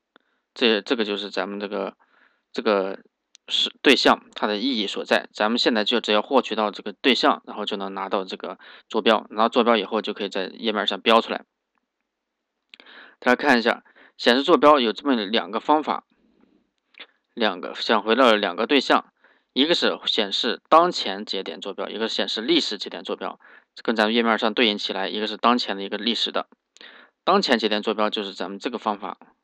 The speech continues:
就是获取到当前节点坐标。大家看一下，看一下代码。当前节点坐标就是获取到，首先获取到流程实例，然后拿到当前的这个，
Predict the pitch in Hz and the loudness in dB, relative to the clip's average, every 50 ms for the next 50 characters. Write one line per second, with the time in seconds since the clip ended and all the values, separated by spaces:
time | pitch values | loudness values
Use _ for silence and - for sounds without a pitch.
0 | _ - - 107 95 95 101 - - 127 113 - 107 98 87 - 123 127 135 131 | _ -10 -10 -10 -10 -10 -14 -2 0 0 0 2 -2 -6 -2 2 2 2 2 2
1 | - 113 98 104 98 101 92 87 104 98 95 101 98 - - _ _ _ _ _ | -2 -6 -6 -6 -6 -6 -8 -6 -6 -4 -2 -2 -4 -4 -6 _ _ _ _ _
2 | - - - _ _ _ _ _ - 107 104 - - 117 107 98 92 107 95 - | -20 -20 -20 _ _ _ _ _ -6 -6 -6 -4 -2 -4 -2 -2 -2 -4 -6 -6
3 | - _ _ _ _ _ _ _ _ _ _ _ _ _ _ _ _ - - 113 | -16 _ _ _ _ _ _ _ _ _ _ _ _ _ _ _ _ 0 0 0
4 | 104 110 107 - 113 107 98 87 82 - _ _ _ - _ _ _ _ _ _ | 2 0 0 0 0 0 0 -2 -8 -10 _ _ _ -20 _ _ _ _ _ _
5 | 165 185 196 - - 123 107 110 101 104 101 101 - 110 101 101 104 98 98 110 | 4 4 4 4 2 0 0 2 -2 -2 -4 -2 -2 -2 0 0 -2 -2 -4 -6
6 | 101 95 98 90 90 _ - 113 101 - - - 104 95 87 - - _ _ _ | -8 -8 -8 -10 -10 _ -4 -4 -4 -4 -6 -6 -4 -4 -4 -8 -12 _ _ _
7 | _ - - - - - _ - - 107 104 113 107 113 117 107 - 104 101 104 | _ -20 -20 -20 -20 -20 _ -12 -10 -4 -4 -4 -4 -2 -6 -4 -4 -4 -4 -4
8 | 107 107 - 113 104 107 110 - _ _ _ _ _ - - - - 104 113 113 | -6 -6 -6 -6 -6 -6 -8 -10 _ _ _ _ _ -10 -8 -8 -6 -4 -2 -4
9 | 98 73 - _ _ _ _ _ _ _ _ _ _ - 101 104 104 101 98 95 | -4 -4 -8 _ _ _ _ _ _ _ _ _ _ -10 -6 -6 -6 -4 -4 -4
10 | 98 104 104 101 - 110 110 107 - - 104 98 101 98 98 104 104 95 - 98 | -2 -2 -4 -2 0 -2 -2 -2 -4 -8 -8 -8 -10 -12 -10 -12 -12 -8 -6 -8
11 | 92 90 - - - | -6 -6 -8 -12 -16